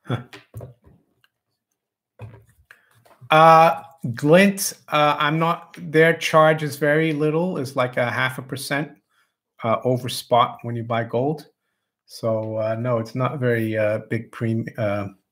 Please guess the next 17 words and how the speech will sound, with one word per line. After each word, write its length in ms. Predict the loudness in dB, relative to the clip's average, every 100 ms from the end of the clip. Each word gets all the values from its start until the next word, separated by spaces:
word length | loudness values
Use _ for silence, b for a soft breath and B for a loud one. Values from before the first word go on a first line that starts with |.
| -16
charge 560 | -2 2 2 2 -6 -14 b b b _
for 320 | -20 -4 -4
Gl-, 340 | -4 -12 -12 -8
Glint. 520 | -2 -2 -2 -6 -8 b b b _ -6
Go 220 | 4 8
onto 260 | 8 6 4
the, 260 | 4 4 0 4
their, 260 | 8 8
uh, 400 | 8 8 6 4
website, 640 | 4 2 2 2 2 2 -4
Glint 400 | -4 -4 -4 -2
Pay, 420 | 0 2 -2 -6 b b _
or 160 | -2 0
their 240 | 0 2
app. 340 | 2 2 -2 -16 _ _ _ _ _ -16 -6
But, 440 | -2 -2 -4 -4
uh, 280 | -2 -2